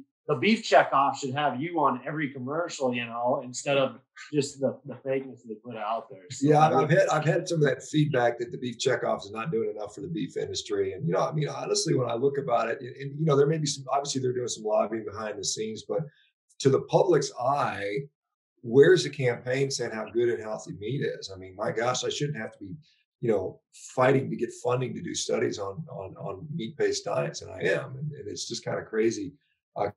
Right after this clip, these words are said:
Speaker 2: 'cause I know the Beef Checkoff takes in, you know, thirty, fifty million dollars a year, uh, from the, from the Checkoff money. And, and it's just kinda like, you know, I shouldn't be ha-, I shouldn't have to do this, but, you know, I,
Speaker 1: <laughs>
Speaker 2: I care about my kids' future,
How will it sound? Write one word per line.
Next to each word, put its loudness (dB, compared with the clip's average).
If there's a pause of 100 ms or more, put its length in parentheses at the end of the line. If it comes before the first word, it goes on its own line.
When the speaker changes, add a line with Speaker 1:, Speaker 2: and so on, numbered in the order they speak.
(240)
Speaker 2:
'cause 0
I 4
know 2
the -2
Beef -4
Checkoff -2
takes -2
in, -4
you -8
know, -14 (100)
thirty, -4 (760)
fifty -8
million -4
dollars -6
a -8
year, 0 (360)
uh, -2
from -10
the, -10
from -12
the -8
Checkoff -2
money. -14
And, -10
and -10
it's -10
just -8
kinda -2
like, -6 (920)
you 6
know, 4
I 2
shouldn't 4
be 4
ha-, 4
I 4
shouldn't 0
have -2
to -2
do 0
this, 6
but, 2 (380)
you 10
know, 4
I, 4
Speaker 1:
<laughs> -10
Speaker 2:
I 0
care 6
about 2
my -6
kids' -2
future, -2